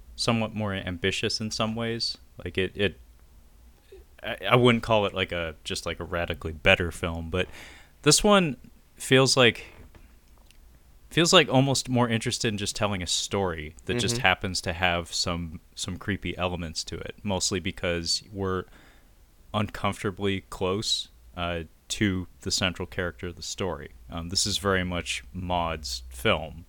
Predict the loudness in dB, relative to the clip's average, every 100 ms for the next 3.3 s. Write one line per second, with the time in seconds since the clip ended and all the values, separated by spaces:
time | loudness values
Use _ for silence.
0 | -10 -8 -6 -8 -4 -4 -4 -8 -2 0
1 | 0 -2 -2 -2 -2 -4 -4 -4 -4 -6
2 | -2 0 0 -2 -4 -4 -4 -8 -8 -10
3 | -10 -12